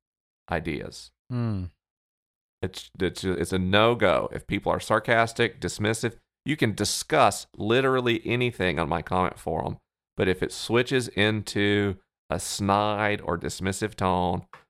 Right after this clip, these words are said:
Speaker 1: I, I have no problem deleting you and ultimately banning you, uh, because I'm committed to people having the space to explore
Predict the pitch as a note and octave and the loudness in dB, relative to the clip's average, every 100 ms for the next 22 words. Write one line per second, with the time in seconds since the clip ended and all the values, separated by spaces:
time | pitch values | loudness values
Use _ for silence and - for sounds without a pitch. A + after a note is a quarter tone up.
0 | _ _ _ - E2+ - E2 F2 F2+ F2+ | _ _ _ 2 2 4 2 2 0 -2
1 | F#2 G2 G2+ G#2 G#2 F#2 F#2 F2 F2 F2 | -2 2 2 2 2 0 0 -2 -2 -2
2 | E2+ D#2+ E2+ D#2 E2+ - - D#2+ - - | -4 -4 -6 -6 -6 -6 -6 -6 -8 -10
3 | - - - _ _ _ _ _ _ _ | -12 -16 -18 _ _ _ _ _ _ _
4 | - D#2 F2+ G2 G2 G2 - G2+ A#2+ A2+ | -4 -2 0 2 2 2 -2 2 2 4
5 | F#2+ F#2+ - F2+ F2 G2 G#2+ - F2 F2 | 2 -2 -2 -2 0 -4 -2 2 2 2
6 | F2+ F2 F2 F#2 - F#2+ F#2 F2+ - D#2+ | 0 0 -4 -6 0 2 2 -2 -8 -8
7 | D#2 - - F2+ F2 F2 F2 F2 | -8 -12 -8 -4 0 2 2 0